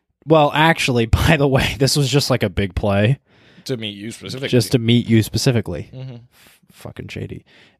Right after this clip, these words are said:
Speaker 1: And, uh, it was just a big play to meet you specifically because we knew that the first sword is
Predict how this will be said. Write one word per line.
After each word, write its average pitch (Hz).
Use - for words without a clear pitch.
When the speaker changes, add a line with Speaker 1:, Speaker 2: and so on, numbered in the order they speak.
Speaker 1:
And, 117
uh, 104
it 113
was 104
just -
a 143
big 139
play 135
to 127
meet 120
you 120
specifically 120
because 113
we 123
knew 123
that 104
the 110
first 120
sword 117
is 107